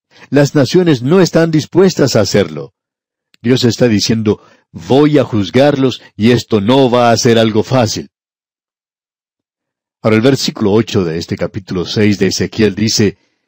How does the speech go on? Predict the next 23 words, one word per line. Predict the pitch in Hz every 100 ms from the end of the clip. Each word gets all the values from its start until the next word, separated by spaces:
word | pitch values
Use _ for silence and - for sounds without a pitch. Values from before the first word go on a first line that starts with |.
| _ _
"Mas | - 95 110 110
dejaré | 120 110 113 135
un | 170 151
resto, | 156 170 - - 85 - _ _ -
de | 107
modo | 156 156
que | 139
tengáis | 127 113 117 135 131
entre | 127 120 117
las | 107 104
naciones | 104 92 143 139 120 - -
algunos | 131 117 120 175 156
que | - 123
escapen | - 151 165 - 127
de | 110
la | 98
espada, | 87 - 120 113 101 _ _
cuando | _ 120 117 110
seáis | 110 117 127
esparcidos | 123 107 - 101 - 175 160 120
por | - 107
las | 101 -
tierras." | 110 92 80 73 -